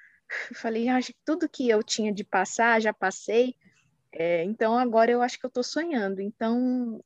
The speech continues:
é, fiquei com aquele medinho só de não ser verdade,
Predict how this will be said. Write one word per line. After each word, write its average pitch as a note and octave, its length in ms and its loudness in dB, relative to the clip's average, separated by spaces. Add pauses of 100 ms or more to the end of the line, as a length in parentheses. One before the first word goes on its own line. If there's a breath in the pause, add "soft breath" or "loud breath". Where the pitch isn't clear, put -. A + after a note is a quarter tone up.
(100)
é, F#3+ 760 2
fiquei - 240 -6
com - 120 -2
aquele B3 240 4
medinho A#3 400 4
só A#3+ 180 4
de C#4 100 2
não C#4 120 -2
ser B3 220 0
verdade, A3+ 640 0